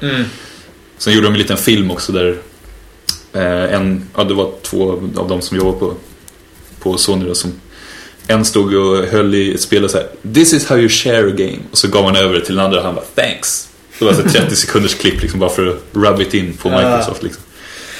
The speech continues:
Speaker 1: Men det är väl, de hade ju fördelen av att de, de körde ju efter, eh, Microsoft också. Så att de, eh, jag menar, ja.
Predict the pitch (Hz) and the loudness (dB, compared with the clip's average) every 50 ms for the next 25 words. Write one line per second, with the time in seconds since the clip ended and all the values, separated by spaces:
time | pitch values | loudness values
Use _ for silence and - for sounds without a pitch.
0 | - - - - 127 143 147 147 151 151 147 147 160 165 165 165 160 - 175 165 | -16 -6 -4 2 4 6 6 6 4 4 4 6 6 6 6 4 4 4 4 6
1 | 160 160 170 165 156 139 131 123 123 - 143 135 135 139 139 131 127 127 123 - | 6 6 4 4 4 4 4 2 2 2 2 2 4 2 -2 -2 -2 -2 -2 0
2 | - 139 139 139 139 - 151 139 127 127 131 143 143 147 - - - - 104 101 | 2 0 2 2 2 4 4 4 4 2 2 2 0 -2 -4 -4 -2 -2 -2 -2
3 | - - - - - 117 110 110 107 104 104 101 101 101 110 113 110 104 104 123 | -4 -8 -10 -4 -2 -2 0 0 -2 -2 -4 -6 -6 -2 0 0 0 0 0 -2
4 | 107 104 - 110 104 - 113 98 - - - - 123 127 131 135 135 135 131 135 | -2 0 0 -2 0 0 -2 -2 -2 -6 -2 0 0 2 2 2 2 2 2 2
5 | 131 127 131 127 131 131 131 131 127 123 110 110 - - - 117 110 107 - - | 2 2 2 2 2 2 4 4 4 2 0 0 -8 -4 -2 -2 -2 -2 -4 -8